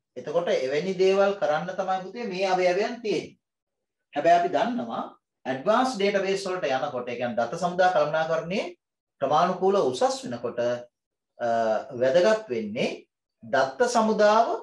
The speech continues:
සාර්ථකව ගොඩනැගීම පමණයි. ඊට පස්සේ දත්ත සමුදාව ඇතුලේ තියෙන දත්ත හැන්ඩල් කරන්න, මෙහෙවන්න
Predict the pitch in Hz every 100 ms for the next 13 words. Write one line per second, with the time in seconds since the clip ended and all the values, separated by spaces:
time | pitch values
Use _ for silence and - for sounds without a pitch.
0 | - _ _ - 151 151 180 190 202 202
1 | 208 147 143 151 147 147 165 220 180 147
2 | 92 - _ _ _ _ _ _ _ _
3 | _ - 143 170 196 240 156 135 226 220
4 | 233 226 233 226 220 220 214 214 180 139
5 | - 190 139 131 165 170 190 202 214 -
6 | 131 156 220 147 110 113